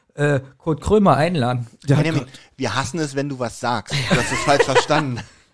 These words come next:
Speaker 2: Aber der Kurt Krömer hat ja auch grad ein Buch geschrieben
Speaker 1: Naja,
Speaker 2: über seine
Speaker 1: wie wär das,
Speaker 2: Depression.
Speaker 1: wenn wir ihn im Podcast einladen?
Speaker 2: Der hat bestimmt Zeit.
Speaker 3: Ganz kurz noch,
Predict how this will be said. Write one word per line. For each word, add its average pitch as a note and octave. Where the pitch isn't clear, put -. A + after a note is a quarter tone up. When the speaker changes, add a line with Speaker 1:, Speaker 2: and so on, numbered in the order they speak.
Speaker 2:
Aber C#3
der C3+
Kurt C#3
Krömer D3+
hat C3+
ja D3
auch C3
grad C3
ein C3
Buch C4+
geschrieben B2+
Speaker 1:
Naja, C3
Speaker 2:
über B2
seine C3
Speaker 1:
wie C3+
wär D#3+
das, A#3
Speaker 2:
Depression. G#3+
Speaker 1:
wenn G#3+
wir G3+
ihn G3+
im G3
Podcast E4+
einladen? C3
Speaker 2:
Der C#3
hat D#3
bestimmt D3
Zeit. A2
Speaker 3:
Ganz C4
kurz C4
noch, B3+